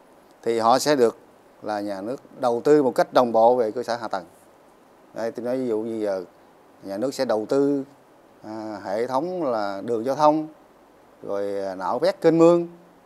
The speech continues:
rồi, à, các cái, à, cống, à, máy chạm bơm. Đấy, nhân quan những cái đó thì nó liên quan mật thiết và tác động trực tiếp đến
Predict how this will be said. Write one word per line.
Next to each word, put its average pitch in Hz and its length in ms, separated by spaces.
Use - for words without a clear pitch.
rồi, 98 440
à, 92 140
các - 240
cái, 160 380
à, 127 460
cống, 220 300
à, - 80
máy 131 160
chạm 135 180
bơm. 156 240
Đấy, 143 240
nhân 151 160
quan 139 180
những 135 120
cái 190 100
đó 175 240
thì 135 140
nó 139 440
liên 127 220
quan 123 240
mật 113 180
thiết 170 180
và 95 120
tác - 220
động 110 280
trực 147 180
tiếp 202 220
đến 165 300